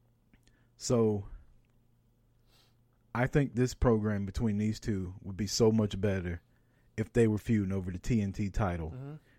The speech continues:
Speaker 1: instead of having that on a main eventer like Cody. They have a secondary title, and they have it on one of the main guys in the company, as opposed to that being the old school Intercontinental title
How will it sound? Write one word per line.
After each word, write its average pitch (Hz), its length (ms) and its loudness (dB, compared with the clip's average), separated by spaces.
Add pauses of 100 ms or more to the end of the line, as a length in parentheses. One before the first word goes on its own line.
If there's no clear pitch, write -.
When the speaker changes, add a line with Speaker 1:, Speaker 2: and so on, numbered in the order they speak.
(100)
Speaker 1:
instead 104 340 -2
of 98 60 -2
having 101 320 0
that 95 240 -4
on 98 160 -6
a 95 40 -6
main 95 300 -4
eventer 90 440 -4 (160)
like 82 260 -6
Cody. 87 400 -2 (680)
They 113 120 8
have 127 180 8
a 123 40 6
secondary 113 580 6
title, 95 480 -2 (540)
and 104 180 -2
they 104 100 4
have 113 260 4
it 110 60 2
on 98 180 -2
one 107 160 2
of 101 80 0
the 95 80 -2
main 104 320 2
guys 98 400 0 (100)
in 110 160 0
the 98 60 -2
company, 92 560 -2 (400)
as 113 180 4
opposed 110 380 6
to 104 60 -4
that 98 260 0
being 101 420 2
the 92 100 -4
old 113 240 4
school 110 300 4
Intercontinental 95 760 2
title 87 460 -2